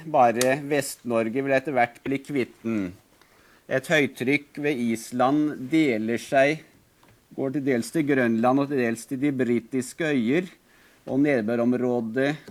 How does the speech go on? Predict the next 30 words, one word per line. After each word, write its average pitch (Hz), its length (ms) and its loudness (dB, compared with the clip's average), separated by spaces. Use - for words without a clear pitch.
ved 151 200 -6
Island 131 520 0
går 127 220 2
litt 131 260 0
østover, 127 500 0
men 143 140 4
kommer 135 220 0
ikke 151 360 -2
inn 123 220 6
over 123 340 2
Norge. 143 540 2
Et 123 140 -6
annet 131 400 4
kraftig 143 520 0
lavtrykk 131 800 0
går 123 380 0
litt 131 260 2
østover 120 480 0
i 135 60 4
Atlanterhavet 120 680 0
og 131 100 0
kommer 131 180 0
kanskje 131 340 -2
inn 120 140 2
over 123 160 0
Portugal 117 520 0
med 135 160 4
nedbørområdet, 117 840 0
men 131 240 2
neppe 127 560 0